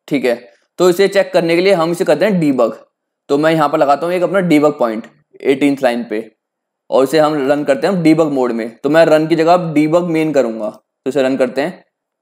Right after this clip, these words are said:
देखिए मैं ना डीबग के ऊपर एक in detail वीडियो बना ही चुका हूँ already, तो आप उस वीडियो को चेकआउट कीजिए, मैं उसका लिंक डिस्क्रिप्शन में भी दे दूंगा आपको। बाकी आपको एक बार शॉर्ट में बता देता हूँ कि डीबग करता क्या है। जैसे मैंने देखिए यहाँ पर डीबग पॉइंट लगाया एटीन्थ लाइन पे,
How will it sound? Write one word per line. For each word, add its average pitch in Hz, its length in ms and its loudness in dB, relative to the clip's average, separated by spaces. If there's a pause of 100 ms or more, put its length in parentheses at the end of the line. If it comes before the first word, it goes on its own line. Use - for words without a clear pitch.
(600)
देखिए 160 200 2
मैं 196 140 0
ना 233 80 -2
डीबग 170 320 2
के 180 140 -4
ऊपर 175 280 0
एक 165 180 -4
in 156 280 -4
detail 165 280 2
वीडियो 156 260 4
बना 143 220 0
ही 156 120 0
चुका 147 200 0
हूँ 143 120 0
already, 131 380 0 (160)
तो 139 60 4
आप 143 100 4
उस 151 160 -8
वीडियो 147 200 0
को 151 80 0
चेकआउट 143 480 -2
कीजिए, 143 460 -2 (260)
मैं 131 80 2
उसका 139 220 2
लिंक 143 220 -2
डिस्क्रिप्शन 143 380 -4
में 143 140 0
भी 151 80 4
दे 139 140 2
दूंगा 127 220 0
आपको। 175 500 -4 (400)
बाकी 139 200 2
आपको 165 140 0
एक 175 80 0
बार 190 100 2
शॉर्ट 156 240 2
में 175 80 -6
बता 147 100 2
देता 160 140 -4
हूँ 175 80 -2
कि 175 60 -2
डीबग 156 320 0
करता 156 240 0
क्या 143 160 0
है। - 300 -4 (120)
जैसे 156 140 0
मैंने 175 180 0
देखिए 185 240 2
यहाँ 165 140 2
पर 175 120 0
डीबग 175 300 0
पॉइंट 170 200 0
लगाया 160 300 4 (120)
एटीन्थ 151 380 0
लाइन 139 220 0
पे, 185 360 -2